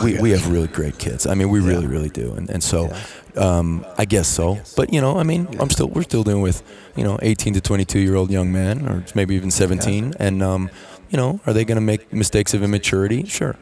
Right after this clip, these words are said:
Speaker 1: But like anything, you know, you, you, you teach them, they learn. I, I, I think they're pretty good about that. So.
Speaker 2: Yeah, that's cool. No, that's, and that's what I was guessing. I, I think, you know,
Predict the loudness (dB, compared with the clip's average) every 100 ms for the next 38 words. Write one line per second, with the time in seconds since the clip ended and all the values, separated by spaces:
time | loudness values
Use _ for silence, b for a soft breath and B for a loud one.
0 | -4 -2 -2 -4 -2 -2 -2 -4 -6 -2
1 | -2 -2 -4 -4 -6 -4 -4 -2 -2 0
2 | 0 2 4 2 2 0 -4 B B B
3 | B B -6 -4 -4 -2 -2 -2 -2 -4
4 | -4 -4 -8 -10 -10 -8 -10 -12 -14 -12
5 | -12 -14 -20 -16 -14 -12 -12 -12 -14 -14
6 | -14 -12 -10 -10 -12 -14 -10 -8 -8 -10
7 | -8 -6 -4 -4 -4 -6 -6 -6 -8 -10
8 | -12 -8 -6 -6 -10 -12 -12 -14 -16 -20
9 | -16 -16 -8 -8 -6 -12 -8 -8 -6 -10